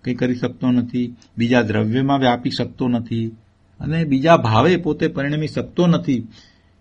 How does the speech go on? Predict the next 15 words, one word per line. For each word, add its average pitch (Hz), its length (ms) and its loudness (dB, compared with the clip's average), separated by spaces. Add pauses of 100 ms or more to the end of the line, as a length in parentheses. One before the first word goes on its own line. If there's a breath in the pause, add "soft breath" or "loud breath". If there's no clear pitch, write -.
(380)
એટલે 185 200 0
પછી 175 280 0 (520)
જીવ 170 240 4
જેવો 160 400 8
છે 185 180 4
તેવો 180 480 6
જ 160 80 0
એને 156 340 -2
અનુભવમાં 131 640 0
આવે. 120 160 -14 (800)
આ 127 160 -6
બધી 127 220 2
વાતનો 127 380 2
નિર્ણય 120 420 2
થાય. 156 380 0